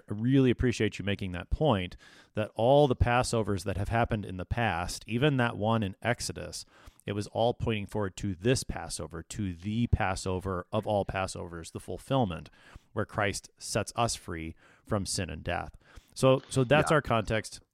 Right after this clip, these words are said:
Speaker 1: Jesus is at his hour. It has come. And, and John then, he focuses us especially on the love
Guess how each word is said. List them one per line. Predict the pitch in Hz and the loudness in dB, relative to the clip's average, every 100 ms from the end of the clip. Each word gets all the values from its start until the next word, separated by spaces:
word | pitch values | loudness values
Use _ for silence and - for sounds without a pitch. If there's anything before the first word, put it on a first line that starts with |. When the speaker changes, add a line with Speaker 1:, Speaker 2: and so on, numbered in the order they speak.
| - | -6
Speaker 1:
Jesus | 110 135 131 - - | 0 2 0 -2 -2
is | 110 90 - | -2 -2 0
at | 113 120 - | 2 2 -4
his | - 131 139 127 - - | 0 4 4 4 -4 -4
hour. | 123 117 107 101 110 | 0 4 6 4 2
It | 127 113 | 0 -2
has | 113 - | -4 -4
come. | - - 131 90 87 120 - - - - - - | -6 0 0 0 0 -2 -4 -18 -20 -20 -16 -4
And, | 135 131 - | -2 -2 0
and | 131 | 0
John | 123 165 208 135 | 2 2 2 2
then, | 117 117 | 2 0
he | 107 123 | -2 -4
focuses | - 143 170 - 160 - 113 - | -2 0 0 0 -2 -2 -2 -2
us | 98 95 - | -4 -4 -4
especially | - - 135 - 131 | -6 -4 -4 -2 -2
on | 104 110 104 - | 0 -2 -2 -4
the | 101 98 | -4 -4
love | 92 98 131 117 87 80 | -4 0 2 2 0 -6